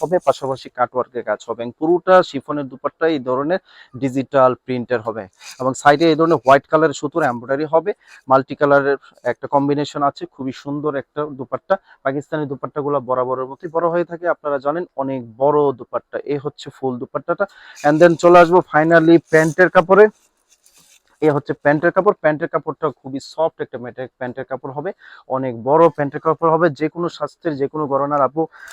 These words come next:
আপুরা এই ধরনের প্যান্টের কাপড়টা ইউজ করতে পারবেন। So ফুল ড্রেসের ভিউতে চলে যাব, ওই দুপাট্টা এবং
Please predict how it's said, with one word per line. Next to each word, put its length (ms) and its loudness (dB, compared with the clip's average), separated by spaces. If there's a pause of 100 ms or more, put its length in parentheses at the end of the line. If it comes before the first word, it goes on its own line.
আপুরা 280 4
এই 100 2
ধরনের 260 2
প্যান্টের 340 -6
কাপড়টা 420 -8
ইউজ 300 -8
করতে 260 -12
পারবেন। 300 -4 (360)
So 100 0
ফুল 220 4
ড্রেসের 340 4
ভিউতে 300 4
চলে 240 0
যাব, 200 2
ওই 280 2
দুপাট্টা 460 -2
এবং 200 0